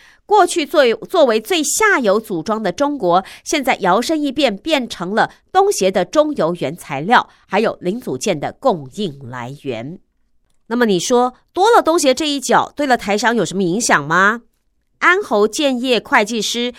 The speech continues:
吴正彦他就观察到，其实台湾制造业的总产量哦，并没有增加很多，只是生产基地更多元、更分散而已。所以吴正彦说，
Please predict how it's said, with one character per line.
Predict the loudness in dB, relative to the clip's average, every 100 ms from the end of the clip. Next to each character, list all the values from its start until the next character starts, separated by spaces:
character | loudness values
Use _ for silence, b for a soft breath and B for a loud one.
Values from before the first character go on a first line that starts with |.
| B B
吴 | 0 0 0
正 | 0 0 0
彦 | -2 -2
他 | -2 -6
就 | -2
观 | 0 0
察 | -2 -2
到， | 0 0 -2 b b
其 | -4 0
实 | 0
台 | -2 0 2
湾 | 2 0
制 | -4 0
造 | 0
业 | 0 -2
的 | -2
总 | -2 -4
产 | -4 -6 -6 -4
量 | -2 -2
哦， | -4 -4
并 | -4 -2
没 | 0
有 | 0
增 | -2 -4 -2
加 | -4
很 | -4 -8 -8 -8
多， | -4 -2 -4 B B -6
只 | -4
是 | -2 -4 -4 b
生 | -4 -2 0
产 | -2
基 | -4 -8
地 | -6 -6
更 | -4 -6
多 | -2 -2
元、 | 0 -2 -2
更 | -4 -6
分 | -6 -10 -8
散 | -6 -6 -6
而 | -8
已。 | -8 -10 -10 b b b
所 | -2 0
以 |
吴 | 0 -2
正 | 0 0
彦 | 0 -2 -2
说， | 0 2 2 0